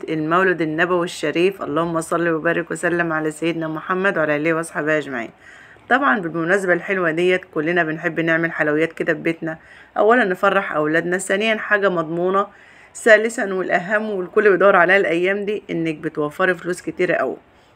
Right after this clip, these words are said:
فالنهاردة إن شاء الله هنعمل مع بعض الملبن الأحمر أو اللذيذة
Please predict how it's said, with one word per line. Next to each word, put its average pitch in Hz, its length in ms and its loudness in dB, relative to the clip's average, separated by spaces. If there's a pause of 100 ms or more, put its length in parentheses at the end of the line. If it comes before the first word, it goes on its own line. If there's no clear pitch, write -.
(120)
فالنهاردة 220 520 2
إن 214 80 0
شاء 175 200 -2
الله 190 260 2
هنعمل 190 240 0
مع 156 180 0
بعض 170 220 2
الملبن 170 480 0
الأحمر 208 640 -2
أو 180 160 0
اللذيذة 175 540 -2